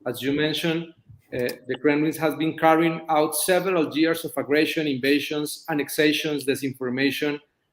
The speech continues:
and other hybrid war tactics.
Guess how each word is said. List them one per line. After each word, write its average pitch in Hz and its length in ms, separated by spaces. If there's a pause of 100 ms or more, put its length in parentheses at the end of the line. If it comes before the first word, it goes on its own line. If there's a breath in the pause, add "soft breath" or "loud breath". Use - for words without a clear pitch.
(140)
and 131 140
other 139 420 (200)
hybrid 139 340
war 139 340
tactics. - 580